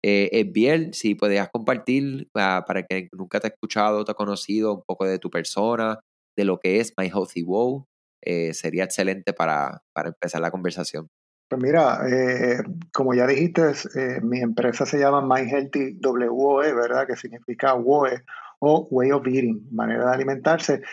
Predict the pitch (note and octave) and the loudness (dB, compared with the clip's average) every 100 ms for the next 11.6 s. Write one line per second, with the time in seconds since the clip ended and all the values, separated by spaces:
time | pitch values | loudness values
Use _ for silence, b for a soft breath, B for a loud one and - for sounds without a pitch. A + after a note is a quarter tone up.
0 | B B C#3 B2+ E3 D#3+ D3 C#3+ D3+ - | B B -2 2 2 2 2 2 2 0
1 | B2 C3 C3 B2+ B2+ B2 B2+ A#2 B2+ C#3 | -2 0 0 0 0 0 0 0 0 0
2 | D3 C#3+ C3 B2+ B2 B2+ A#2+ A#2 A2+ A2 | 0 2 2 2 -2 -2 -2 -2 -4 -8
3 | - _ - A#2+ A#2 A#2 A#2+ A#2 A2 C3+ | -16 _ -10 -8 -4 -2 -2 0 2 2
4 | C#3+ D3 C3 B2 B2+ C3 A#2+ B2+ B2 C3+ | 4 2 0 -2 -2 -2 -4 -2 -2 0
5 | C#3 B2+ C3+ C3+ B2 A#2 A#2+ B2 B2 C#3+ | 0 0 0 0 0 0 -2 -2 -2 -2
6 | D3 B2+ - B B B B C#3 A#2+ D3 | 0 0 -2 B B B B 2 4 4
7 | D#3+ C#3 C3 - - C3 A#2+ A#2 A#2+ A#2+ | 2 0 0 -6 -8 -2 0 0 0 2
8 | C3 D3 C#3 C3 B2+ A#2+ A#2+ A2+ C3+ B2+ | 0 2 4 4 4 2 0 0 0 -2
9 | C#3 D3 C#3 C3+ C3+ C#3 C3+ B2+ B2+ C3 | 0 0 2 2 0 0 -2 0 -2 -2
10 | C3+ C3 B2 B2+ B2+ - E3 C#3+ - D3 | -2 -2 0 0 0 0 -2 -2 -2 0
11 | C3+ B2 G#2+ - C3 C3+ | 0 -2 -4 -4 -2 -4